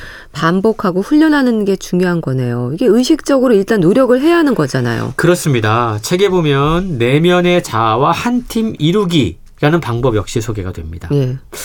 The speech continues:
Speaker 2: 우리 뇌가 게으르다고 그러죠.
Speaker 1: 음.
Speaker 2: 그래서 변화를 좋아하지 않습니다.
Speaker 1: 예.
Speaker 2: 그래서 뭔가 우리 뇌에 새로운 신경회로를 만들려면, 새로운 패턴을 만들려면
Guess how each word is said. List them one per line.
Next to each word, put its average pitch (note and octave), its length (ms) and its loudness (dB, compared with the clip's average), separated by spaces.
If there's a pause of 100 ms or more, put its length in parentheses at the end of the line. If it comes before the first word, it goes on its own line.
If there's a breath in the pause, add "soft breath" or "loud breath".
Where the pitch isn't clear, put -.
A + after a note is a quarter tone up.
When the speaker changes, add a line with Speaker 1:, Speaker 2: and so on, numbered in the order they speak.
(320 loud breath)
Speaker 2:
우리 D3+ 220 4
뇌가 A#2 680 0 (320)
게으르다고 A#2+ 600 0
그러죠. G2 400 -8 (160)
Speaker 1:
음. C#3 240 -10
Speaker 2:
그래서 B2 280 -2
변화를 A2+ 440 0
좋아하지 G#2 380 -2
않습니다. F2+ 680 -6
Speaker 1:
예. C#3 280 -4 (160)
Speaker 2:
그래서 C3 440 -2 (280 loud breath)
뭔가 E3+ 400 2
우리 F3 640 -2
뇌에 E3 480 2
새로운 A3+ 360 -2
신경회로를 G3+ 580 -2
만들려면, D3 760 2 (240 loud breath)
새로운 G#3 420 2
패턴을 G#3+ 320 -4
만들려면 C#3+ 760 0